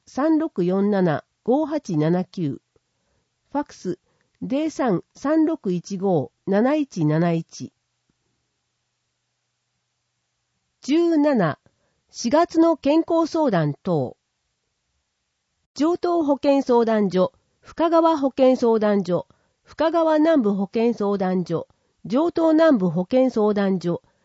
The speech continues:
四保健相談所共通のお知らせの順に読みます。上東保健相談所。電話、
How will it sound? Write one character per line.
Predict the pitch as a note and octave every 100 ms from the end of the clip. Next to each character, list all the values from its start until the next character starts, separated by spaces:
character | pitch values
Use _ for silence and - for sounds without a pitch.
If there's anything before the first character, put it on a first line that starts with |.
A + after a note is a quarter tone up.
| _ _ _
四 | A3 D4+ E4
保 | D4 C#4+
健 | D#4 D#4+
相 | D#4 C#4+
談 | C#4 C#4 C4+
所 | C4
共 | - C4 D4
通 | D4 D4
の | C4+ A#3
お | A#3
知 | G#3
ら | G3+
せ | G3+ - F3+ - _
の | A#3 A3+
順 | A3+ A#3
に | A3
読 | G3
み | D#3+ D#3
ま | D3
す。 | - - _ _ _ _ _ _ _ _ _ _ _ _ _ _ _ _ _ _ _ _ _ _ _ _
上 | B3+ E4+
東 | F4 F4 F4
保 | D4+
健 | C#4+ D4 C#4+
相 | B3+ B3
談 | A#3 A3+ G#3+
所。 | F#3+ F#3+ - _ _ _ _ _ _ _ _ _
電 | F#3+ A#3+ B3+
話、 | A#3+ A3+